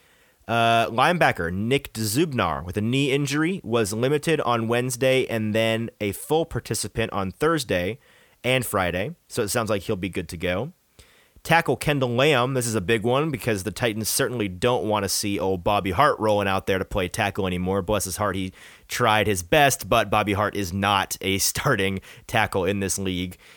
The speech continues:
Kendall Lamb is not Taylor Lewan, but he's at least an upgrade.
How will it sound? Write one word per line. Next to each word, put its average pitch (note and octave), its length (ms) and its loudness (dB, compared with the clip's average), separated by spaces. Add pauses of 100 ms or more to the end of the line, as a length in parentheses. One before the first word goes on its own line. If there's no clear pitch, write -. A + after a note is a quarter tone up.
(160)
Kendall E3 260 2
Lamb D3 340 4
is B2 200 2
not C3 300 2 (220)
Taylor B2+ 260 2
Lewan, A2+ 640 2
but C3 220 2
he's A2 260 -2
at G#2+ 140 -4
least A#2+ 340 -2
an G#2+ 180 -2
upgrade. F#2+ 600 0